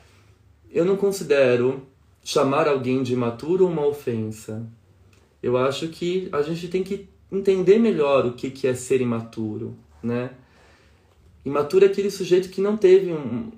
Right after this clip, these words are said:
a oportunidade, um ambiente favor-, que favoreceu o seu amadurecimento, né? Então ele traz essas falhas em relação à construção do seu eu,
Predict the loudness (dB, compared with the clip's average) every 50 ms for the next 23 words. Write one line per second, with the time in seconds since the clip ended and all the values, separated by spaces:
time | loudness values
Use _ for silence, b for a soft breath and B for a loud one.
0 | -14 -4 0 2 2 2 2 0 0 -2 -4 -6 -2 0 2 2 4 2 2 0
1 | -2 -2 -2 -2 0 0 0 0 0 0 -2 -4 -8 -6 -4 -2 -2 -2 -2 -4
2 | -6 -6 -10 -12 -10 -4 -4 -2 0 0 0 0 -2 -4 -2 0 4 6 6 6
3 | 4 0 -6 -8 -14 -12 -12 -12 -10 -6 -4 -4 -2 -2 -2 -2 -2 -4 -4 -6
4 | -4 -6 -4 -4 -4 -6 -8 -12 -14 -16 -16 -16 -16 -16 -18 _ _ -8 -6 -6
5 | -6 -6 -8 -10 -14 B B B B B B B B B B _ _ _ _ _
6 | _ _ _ _ -8 -6 -4 0 0 0 0 0 0 0 2 0 0 -2 -4 -4
7 | -4 -4 -6 -2 0 2 2 2 2 2 0 0 -2 -4 -8 -12 -18 -20 _ -8
8 | -4 -2 -2 0 -2 -2 -4 -6 -6 -6 -4 -4 -6 -6 -6 -8 -12 -12 -8 -6
9 | -6 -6 -6 -6 -6 -4 -2 0 0 2 4 4 4 4 4 -2 B